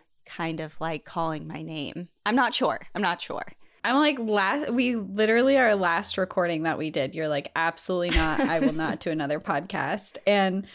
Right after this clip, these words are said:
Speaker 2: one episode later, maybe, we're pre-recording these, so I don't know which one's coming out, but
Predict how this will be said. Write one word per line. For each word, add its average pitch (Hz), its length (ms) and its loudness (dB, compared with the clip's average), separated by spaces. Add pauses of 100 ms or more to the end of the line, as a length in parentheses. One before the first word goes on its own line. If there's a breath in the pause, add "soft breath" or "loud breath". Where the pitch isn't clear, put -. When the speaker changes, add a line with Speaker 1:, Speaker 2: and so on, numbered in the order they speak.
(160 loud breath)
Speaker 2:
one 208 320 4
episode 196 480 2
later, 170 600 0
maybe, 160 500 -2
we're 170 220 -4
pre-recording 165 800 -2
these, 214 260 4
so 226 100 2
I 202 60 6
don't 208 140 2
know 190 100 2
which 185 160 0
one's 185 180 -4
coming 180 240 -4
out, 156 200 -4
but 156 240 -2